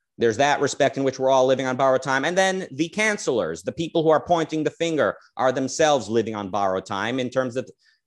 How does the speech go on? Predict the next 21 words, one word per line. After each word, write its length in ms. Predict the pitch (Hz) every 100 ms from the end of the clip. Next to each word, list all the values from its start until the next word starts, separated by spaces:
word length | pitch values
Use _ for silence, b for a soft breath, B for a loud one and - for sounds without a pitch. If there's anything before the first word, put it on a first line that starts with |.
| _ 127
of 80 |
the 80 | 127
fact 260 | - 131 -
that 140 | 127
they 180 | 143 143
live 360 | 127 147 143 113
with 260 | 120 117
these 180 | 117 104
premises. 800 | - 117 107 - 92 76 67 - _ _ -
They 160 | 123 127
actually, 440 | 131 - 135 127
in 280 | - 127 123
their 260 | 135 135 127
heart 240 | 135 131
of 80 | 120
hearts, 480 | 117 127 101 - -
so 220 | - 110
to 60 | 101
speak, 340 | - 101 85
in 100 | 107
their, 320 | 120 120 120